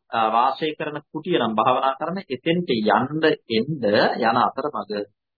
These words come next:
පාවහන් යුගලයක් පාවිච්චි කරන්න කියනවා. සැරයටියක් පාවිච්චි කරන්න.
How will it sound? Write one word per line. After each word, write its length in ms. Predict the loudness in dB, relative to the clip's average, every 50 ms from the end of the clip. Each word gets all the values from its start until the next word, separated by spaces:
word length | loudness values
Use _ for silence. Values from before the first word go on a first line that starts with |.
| _ _ 4 6
පාවහන් 460 | 8 8 8 6 4 2 0 0 -2
යුගලයක් 360 | -2 -2 0 0 0 -2 -2
පාවිච්චි 400 | -6 -8 -8 -8 -10 -14 _ -18
කරන්න 240 | -16 -14 -14 -14 -16
කියනවා. 320 | -18 _ -20 -20 _ -20 _
සැරයටියක් 640 | -10 -4 -2 0 2 2 2 0 0 -4 -6 -6
පාවිච්චි 360 | _ -6 -8 -8 -8 _ _ _
කරන්න. 180 | -20 -20 _